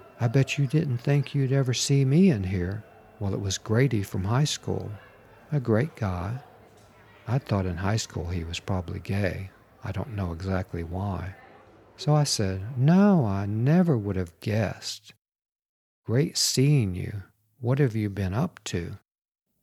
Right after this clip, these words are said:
Grady filled me in on all his doings.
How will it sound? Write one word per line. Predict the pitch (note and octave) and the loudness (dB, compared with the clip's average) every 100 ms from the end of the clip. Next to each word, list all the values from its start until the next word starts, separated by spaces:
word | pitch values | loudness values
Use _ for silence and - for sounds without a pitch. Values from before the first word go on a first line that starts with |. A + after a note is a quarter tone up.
| - | -2
Grady | A2 G#2 G#2 | 2 2 0
filled | - A#2 A2 G#2+ F#2+ | -2 0 2 0 0
me | G#2 G#2 | 0 0
in | G#2+ G2+ F2+ | 0 0 -2
on | F2+ | -4
all | F#2+ F#2+ G2+ | -2 -2 0
his | G#2 F#2 - | 0 -2 -2
doings. | G#2+ G#2+ F2 D#2+ F#2+ - - | 0 2 0 -4 -8 -8 -10